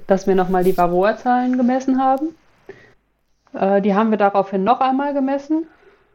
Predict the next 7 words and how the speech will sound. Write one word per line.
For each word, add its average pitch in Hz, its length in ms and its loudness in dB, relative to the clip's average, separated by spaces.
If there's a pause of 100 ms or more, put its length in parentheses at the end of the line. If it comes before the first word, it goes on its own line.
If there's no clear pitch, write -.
(300)
Und 226 240 0
wir 233 100 0
haben 220 220 0
ein 214 200 -2
paar 214 220 2
Völker 202 380 0
zusammengelegt. 175 1040 -2